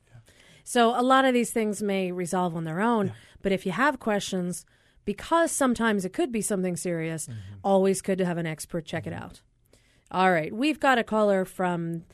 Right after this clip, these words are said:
Speaker 1: from our friends over on the Big Island. We've got Mua from Hilo. Mua, welcome to The Body Show.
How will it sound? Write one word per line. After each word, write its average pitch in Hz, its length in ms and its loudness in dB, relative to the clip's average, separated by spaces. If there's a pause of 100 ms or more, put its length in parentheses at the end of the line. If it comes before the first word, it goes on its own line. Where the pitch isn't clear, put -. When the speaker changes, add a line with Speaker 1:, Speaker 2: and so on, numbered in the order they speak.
(240)
Speaker 1:
from 190 220 0
our 180 160 0
friends 214 320 0
over 190 200 2
on 175 100 0
the 165 60 -6
Big 202 160 0
Island. 190 320 2
We've 262 220 -2
got 196 220 0
Mua 208 360 2
from 185 200 -4
Hilo. 165 440 -6 (320)
Mua, 392 220 0
welcome 285 360 2
to 202 100 -6
The 190 80 -6
Body 180 220 0
Show. 294 300 -4